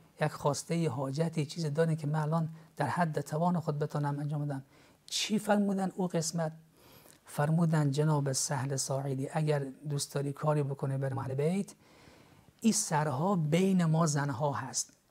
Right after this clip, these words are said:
این مردم که میان نگاه می‌کنن، برخی از این مردا چشمای بد دارن، به ما نگاه می‌کنن، به سرها که نگاه، به ما نگاه می‌کنن.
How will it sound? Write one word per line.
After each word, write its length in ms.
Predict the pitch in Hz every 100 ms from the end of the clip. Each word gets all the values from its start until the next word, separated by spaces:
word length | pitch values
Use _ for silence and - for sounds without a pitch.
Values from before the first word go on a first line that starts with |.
| _ _ -
این 140 | 175
مردم 360 | 151 139 156 165
که 160 | 147
میان 360 | 147 160 151 135
نگاه 240 | 135 135
می‌کنن، 600 | 131 131 135 147 175 185 - - _ _ -
برخی 340 | 147 135 147
از 140 | 135 147
این 80 | 143
مردا 600 | 135 131 135 160 170 156 -
چشمای 480 | 131 - 147 147
بد 320 | 139 143 143 143
دارن، 340 | 135 127 131 - _ - - - - -
به 160 | 147
ما 200 | 170 202
نگاه 360 | 185 151 147 123
می‌کنن، 540 | 123 120 131 123 127 120
به 100 | 131
سرها 420 | - 131 151 156
که 100 | 143
نگاه، 200 | 143 170
به 60 |
ما 220 | 175 170 156
نگاه 260 | 143 139
می‌کنن. 360 | 127 - 131